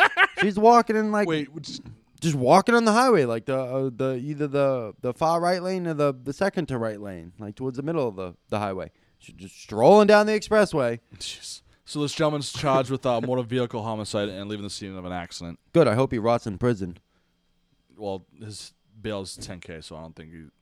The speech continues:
Speaker 1: no one's gonna get him out of that.
Speaker 2: Eh, he might. That's not that much if you get the bail bondsman.
Speaker 1: Dude, that's crazy. Like, the old lady just walking down the highway?
Speaker 2: Yeah.
Speaker 1: I hope she doesn't have Alzheimer's.
Speaker 2: No, I
Speaker 1: She's not
Speaker 2: know.
Speaker 1: missing.
Speaker 2: I hope she's okay, yeah.
Speaker 1: Jesus.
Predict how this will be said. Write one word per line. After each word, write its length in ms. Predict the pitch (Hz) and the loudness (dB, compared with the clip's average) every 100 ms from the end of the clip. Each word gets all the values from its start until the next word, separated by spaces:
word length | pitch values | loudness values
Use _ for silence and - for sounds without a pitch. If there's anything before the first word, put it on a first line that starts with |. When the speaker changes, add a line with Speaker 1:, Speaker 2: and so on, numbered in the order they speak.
| _ 73 | _ -20
Speaker 1:
no 80 | 85 | -20
one's 140 | 87 | -20
gonna 120 | 82 | -20
get 120 | 80 65 | -20 -20
him 80 | |
out 140 | 62 60 | -20 -20
of 80 | 57 | -20
that. 560 | 57 - _ _ 320 | -20 -20 _ _ -8
Speaker 2:
Eh, 100 | 370 311 | -4 -4
he 100 | 262 | -2
might. 280 | 151 156 123 | 0 0 0
That's 180 | 131 | -4
not 140 | 165 127 | -4 -2
that 160 | 123 | -2
much 280 | 117 104 - | -4 -6 -8
if 120 | 104 107 | -12 -10
you 60 | |
get 200 | 101 104 | -8 -8
the 60 | 87 | -8
bail 240 | 101 110 | -6 -6
bondsman. 580 | 95 95 90 98 101 110 _ _ _ _ _ _ | -4 -4 -4 -8 -10 -12 _ _ _ _ _ _
Speaker 1:
Dude, 120 | - 180 | -12 -10
that's 200 | 226 - | -10 -14
crazy. 600 | - 226 240 131 104 - - - _ _ _ _ - | -16 -16 -16 -16 -18 -18 -20 -20 _ _ _ _ 2
Like, 140 | 156 | 4
the 60 | 175 | 8
old 220 | 175 175 | 8 10
lady 240 | 170 165 180 | 8 4 2
just 240 | 165 - | -2 2
walking 300 | 151 151 156 | 4 4 4
down 220 | 151 147 | 2 2
the 80 | 139 | 2
highway? 360 | 139 143 151 147 - | 2 4 2 -2 -2
Speaker 2:
Yeah. 260 | 123 170 143 _ _ _ _ - | 4 4 2 _ _ _ _ -14
Speaker 1:
I 40 | |
hope 140 | 143 | -10
she 100 | 139 | -10
doesn't 140 | 143 123 | -10 -10
have 80 | 95 | -8
Alzheimer's. 520 | 104 - 85 80 87 | -8 -10 -14 -14 -4
Speaker 2:
No, 140 | 123 | 0
I 120 | 127 110 | 2 2
Speaker 1:
She's 80 | |
not 180 | 110 131 | 2 2
Speaker 2:
know. 60 | 98 | 0
Speaker 1:
missing. 200 | 92 107 | -4 -2
Speaker 2:
I 40 | |
hope 160 | 120 127 | -2 -2
she's 180 | 127 110 | -6 -4
okay, 300 | 104 107 117 | -4 -2 -4
yeah. 380 | 107 127 120 98 | -2 -2 -2 -4
Speaker 1:
Jesus. 300 | 98 - | -8 -18